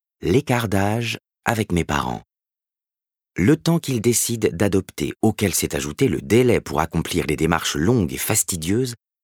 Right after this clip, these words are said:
a provoqué une différence importante. Ma mère avait quarante-deux ans et mon père quarante-trois lorsque je suis arrivé tout bébé chez eux.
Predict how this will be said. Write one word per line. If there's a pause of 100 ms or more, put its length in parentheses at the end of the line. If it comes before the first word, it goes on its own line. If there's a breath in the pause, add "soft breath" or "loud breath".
(140)
a
provoqué
une
différence
importante. (840)
Ma
mère
avait
quarante-deux
ans
et
mon
père
quarante-trois (460)
lorsque
je
suis
arrivé
tout
bébé
chez
eux.